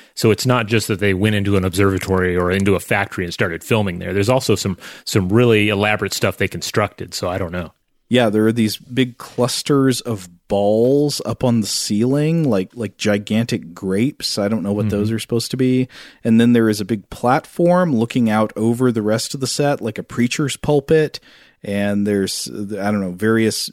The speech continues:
Speaker 2: weird glass bulbs and files in the background and just rivets and metal everywhere. It's cool.
Speaker 1: Mm-hmm.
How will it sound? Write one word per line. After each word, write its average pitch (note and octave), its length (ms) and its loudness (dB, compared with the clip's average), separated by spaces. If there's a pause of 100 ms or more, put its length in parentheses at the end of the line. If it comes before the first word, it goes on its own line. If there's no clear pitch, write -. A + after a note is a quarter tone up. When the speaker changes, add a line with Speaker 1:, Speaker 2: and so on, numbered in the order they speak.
Speaker 2:
weird G#2 460 0
glass G#2+ 400 0
bulbs G#2 640 0
and F#2 140 -2
files G2+ 640 0
in G2 100 0
the G2 60 -2
background G2 760 -2
and F#2 160 -4
just F2+ 160 -6 (220)
rivets G#2+ 640 0
and G2 120 0
metal G#2 320 0
everywhere. G2+ 500 0
It's A2+ 160 0
cool. - 420 -2 (220)
Speaker 1:
Mm-hmm. F#2+ 300 -8